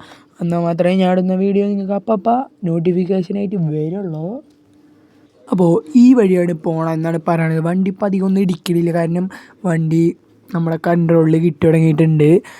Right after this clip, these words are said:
അതുപോലെ തന്നെ വൺ ബൈക്കിന് സ്റ്റിയറിംഗ് ഇട്ട് വെച്ച ആളാണ് എൻ്റെ അനിയൻ. കണ്ടില്ലേ, നിങ്ങൾക്ക് കാണാൻ പറ്റുന്നുണ്ടാവും,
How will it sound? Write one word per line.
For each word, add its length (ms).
അതുപോലെ 340
തന്നെ 220
വൺ 160
ബൈക്കിന് 540
സ്റ്റിയറിംഗ് 480
ഇട്ട് 140
വെച്ച 140
ആളാണ് 300
എൻ്റെ 180
അനിയൻ. 280
കണ്ടില്ലേ, 460
നിങ്ങൾക്ക് 280
കാണാൻ 240
പറ്റുന്നുണ്ടാവും, 380